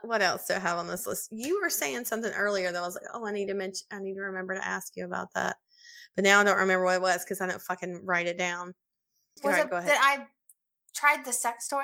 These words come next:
Speaker 2: you said?
Speaker 1: Yes, that was it. Okay, that was it. So tell
Speaker 2: I
Speaker 1: me.
Speaker 2: tried it. I was very, it was very quick. <laughs>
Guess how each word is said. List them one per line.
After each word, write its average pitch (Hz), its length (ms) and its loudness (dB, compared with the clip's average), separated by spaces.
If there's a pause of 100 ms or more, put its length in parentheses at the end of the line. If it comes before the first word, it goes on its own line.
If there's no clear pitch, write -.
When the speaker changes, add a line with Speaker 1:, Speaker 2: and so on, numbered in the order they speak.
(100)
Speaker 2:
you 294 80 -12
said? 302 220 0
Speaker 1:
Yes, 302 720 8
that 247 180 10
was 269 180 4
it. 202 320 4
Okay, 185 480 -2 (140)
that 196 180 2
was 190 160 -6
it. 185 200 -8
So 185 100 -6
tell - 140 -2
Speaker 2:
I 339 140 10
Speaker 1:
me. 403 60 2
Speaker 2:
tried 466 400 8
it. 233 300 6
I 311 180 8
was 370 220 -4
very, 294 460 4
it 269 100 2
was 294 180 -4
very 262 600 2 (680)
quick. - 680 0
<laughs> - 40 -14